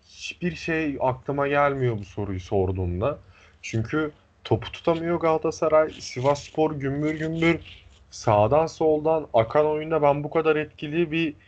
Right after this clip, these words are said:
on on beş dakika izlememiştim. Ama bir maç içinde akan oyun hakkında iki kere dedim ki Süper Lig'de bunun emsali yok.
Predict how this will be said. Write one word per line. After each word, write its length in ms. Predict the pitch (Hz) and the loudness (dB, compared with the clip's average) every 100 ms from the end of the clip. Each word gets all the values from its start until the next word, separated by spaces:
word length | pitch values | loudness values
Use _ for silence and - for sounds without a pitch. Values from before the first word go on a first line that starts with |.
| _ _ _ | _ _ _
on 140 | 123 135 | 2 4
on 200 | 160 160 | 2 0
beş 240 | 156 - | -4 -6
dakika 560 | 147 - 139 180 190 - _ _ | -8 -8 -2 2 2 0 _ _
izlememiştim. 840 | 139 120 151 156 123 107 - 98 82 - _ _ _ - | -6 0 2 2 0 -2 -6 -10 -12 -18 _ _ _ 0
Ama 380 | 117 143 139 - _ - | 2 2 0 -6 _ -4
bir 80 | 147 | -2
maç 240 | 170 170 | 0 -2
içinde 540 | - - 156 156 175 175 | -6 -8 -4 0 0 2
akan 300 | 123 131 156 | 0 2 0
oyun 200 | 160 156 | 0 2
hakkında 600 | 151 147 156 156 156 165 - - _ _ _ - - - _ _ _ - _ | 0 0 -6 -2 2 2 0 -16 _ _ _ -20 -20 -20 _ _ _ -20 _
iki 280 | 113 - 180 | -14 -6 -4
kere 440 | - 156 160 160 123 | 2 4 2 -2 -4
dedim 260 | 139 180 | -2 -4
ki 240 | - 175 - | -4 -6 -6
Süper 460 | - - 143 143 | -2 4 4 4
Lig'de 480 | 143 - 160 170 - - - _ _ _ - - | -4 -6 -4 -4 -6 -14 -20 _ _ _ -20 -10
bunun 300 | 117 139 151 | -4 -2 0
emsali 580 | 131 120 127 113 110 107 | 0 2 4 4 4 2
yok. 260 | 95 - | -2 -6